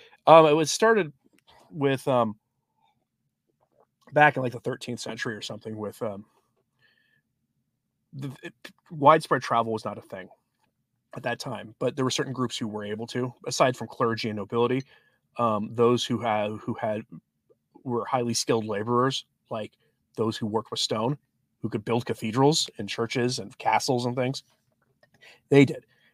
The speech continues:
And they started developing their own system of handshakes and other things to recognize and communicate with one another. They began organizing,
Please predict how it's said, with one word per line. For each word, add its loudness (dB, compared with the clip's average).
And 4
they 10
started 6
developing 8
their 2
own 2
system -4
of -14
handshakes -6
and -6
other -4
things -10
to -12
recognize -8
and -16
communicate 2
with -4
one 0
another. -4
They -2
began 4
organizing, 4